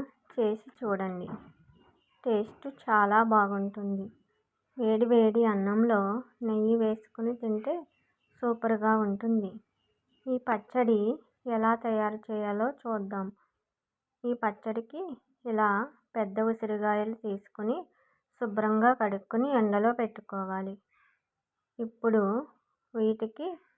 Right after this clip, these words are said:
ఘాట్లు పెట్టుకోవాలి. గీతలు ఉన్న చోటల్లా ఇలా చూపించిన విధంగా ఘాట్లు పెట్టుకోవాలి. లేకపోతే నాలుగు చోట్లైనా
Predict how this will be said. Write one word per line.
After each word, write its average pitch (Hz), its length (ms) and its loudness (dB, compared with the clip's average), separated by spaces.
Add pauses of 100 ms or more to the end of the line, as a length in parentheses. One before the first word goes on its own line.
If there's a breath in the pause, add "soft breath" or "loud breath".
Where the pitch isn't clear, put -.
(380)
ఘాట్లు 208 540 4
పెట్టుకోవాలి. 196 840 -2 (1080)
గీతలు 226 640 4
ఉన్న 214 180 4 (140)
చోటల్లా 208 600 -2 (560 soft breath)
ఇలా 214 220 0 (760)
చూపించిన 233 640 0
విధంగా 208 460 0 (160)
ఘాట్లు 214 360 4
పెట్టుకోవాలి. 185 880 -6 (760)
లేకపోతే 220 720 -2 (400 soft breath)
నాలుగు 220 560 4
చోట్లైనా 214 600 -2